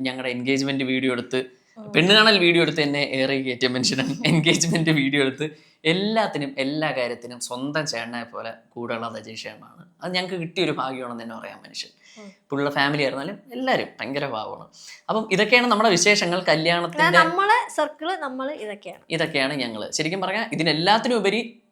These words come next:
Speaker 1: നിങ്ങള്.
Speaker 2: ഉം.
Speaker 1: കുറേ ആൾക്കാരെന്ന് പറയും, അതായത് ഇടയ്ക്ക് ചില ആൾക്കാരൊക്കെ നമ്മളടുത്ത് വന്ന് സംസാരിക്കും, പറയും, ഇങ്ങനെ സംസാരിച്ച്, "ആ ബ്രോ ഇതാണ്", അങ്ങനെയൊക്കെ സംസാരിച്ചിട്ട്, "ബ്രോ, എനിക്ക് നിങ്ങളെ കണ്ടിട്ട് ഈ സെലിബ്രിറ്റിയാണ് അങ്ങനെയൊന്നും തോന്നണില്ല."
Speaker 2: സെലിബ്രിറ്റി ഒന്നും
Speaker 1: എന്റെ
Speaker 2: തന്നെ
Speaker 1: വീട്ടില്, എന്റെ വീട്ടിലുള്ള ഒരാള്,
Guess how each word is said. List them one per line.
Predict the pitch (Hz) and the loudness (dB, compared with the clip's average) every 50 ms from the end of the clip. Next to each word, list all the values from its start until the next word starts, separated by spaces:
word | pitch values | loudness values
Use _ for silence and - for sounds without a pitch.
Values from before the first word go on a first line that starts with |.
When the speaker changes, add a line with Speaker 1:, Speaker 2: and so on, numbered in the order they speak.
| _ _ - | _ _ 0
Speaker 1:
നിങ്ങള്. | 139 147 165 170 151 120 - - - _ _ _ - | 2 2 4 4 2 0 -2 -8 -12 _ _ _ -20
Speaker 2:
ഉം. | 220 220 214 202 - _ _ - | -18 -16 -16 -18 -20 _ _ -2
Speaker 1:
കുറേ | 143 165 175 | 2 2 2
ആൾക്കാരെന്ന് | 165 147 139 143 151 151 147 139 135 | 2 2 0 -2 -2 -2 -2 -2 -2
പറയും, | 135 139 139 135 - - _ - | -4 -4 -4 -6 -10 -18 _ -4
അതായത് | - 185 208 214 214 226 | 0 0 0 2 2 2
ഇടയ്ക്ക് | 226 220 170 87 92 151 160 170 170 196 208 196 170 - 147 | 2 2 0 0 0 -2 -2 -2 -2 0 0 0 0 0 -2
ചില | - 160 156 | -4 -4 -4
ആൾക്കാരൊക്കെ | 156 147 147 143 143 143 143 147 | -4 -6 -6 -6 -6 -6 -6 -6
നമ്മളടുത്ത് | 143 139 139 139 139 143 | -6 -6 -6 -6 -8 -8
വന്ന് | 139 139 | -10 -10
സംസാരിക്കും, | 135 127 127 - 135 131 131 131 123 | -10 -10 -10 -8 -8 -6 -6 -8 -8
പറയും, | 123 127 131 | -10 -10 -10
ഇങ്ങനെ | 131 - _ _ _ _ - 180 180 185 170 175 | -12 -14 _ _ _ _ -6 -4 -2 -2 -4 -4
സംസാരിച്ച്, | 180 170 170 170 185 180 175 170 175 185 185 180 170 - - | -6 -8 -8 -6 -6 -6 -6 -6 -6 -4 -4 -4 -4 -4 -4
"ആ | 175 185 190 | -6 -4 -4
ബ്രോ | 180 165 175 180 175 | -4 -4 -2 -2 -2
ഇതാണ്", | 165 160 165 160 160 160 | 0 0 0 0 0 -2
അങ്ങനെയൊക്കെ | 160 156 156 156 160 156 156 | -4 -4 -4 -4 -6 -6 -8
സംസാരിച്ചിട്ട്, | 160 160 147 147 165 147 143 151 147 156 151 151 - _ _ _ _ _ _ - | -8 -10 -10 -8 -8 -8 -10 -10 -10 -12 -12 -14 -16 _ _ _ _ _ _ -8
"ബ്രോ, | 247 240 | -6 -4
എനിക്ക് | 208 208 233 220 262 220 | -2 -2 -2 -2 -2 -2
നിങ്ങളെ | 185 175 185 202 214 208 208 - | -2 -4 -4 -4 -6 -8 -6 -6
കണ്ടിട്ട് | 160 151 156 160 156 - 165 165 160 - 160 - - | -4 -4 -4 -6 -6 -6 -4 -4 -4 -6 -8 -8 -6
ഈ | 185 202 214 | -4 -4 -2
സെലിബ്രിറ്റിയാണ് | 202 - 190 180 185 185 175 202 226 226 226 202 180 156 156 156 160 160 - - | 0 0 0 0 0 0 0 0 0 0 2 0 0 0 0 -2 -4 -6 -8 -8
അങ്ങനെയൊന്നും | 160 185 202 196 175 147 151 151 147 | -6 -4 -2 -2 -2 0 0 -2 -2
തോന്നണില്ല." | 127 120 131 131 127 117 120 107 110 - - | -2 -2 -2 -2 -2 -4 -6 -8 -8 -8 -8
Speaker 2:
സെലിബ്രിറ്റി | 226 226 247 240 294 285 339 | -8 -6 -4 -4 -4 -2 2
ഒന്നും | 330 185 | 4 6
Speaker 1:
എന്റെ | 208 233 - - | 6 6 6 4
Speaker 2:
തന്നെ | 359 294 269 | 6 6 6
Speaker 1:
വീട്ടില്, | 269 - 269 269 311 311 285 285 - 285 220 | 6 6 6 4 2 2 2 0 -2 2 2
എന്റെ | 220 247 285 311 | 2 4 4 2
വീട്ടിലുള്ള | 262 247 247 277 277 294 294 240 214 214 | 2 2 2 0 0 0 0 2 2 2
ഒരാള്, | 214 196 175 160 160 143 135 | 4 4 4 2 2 2 0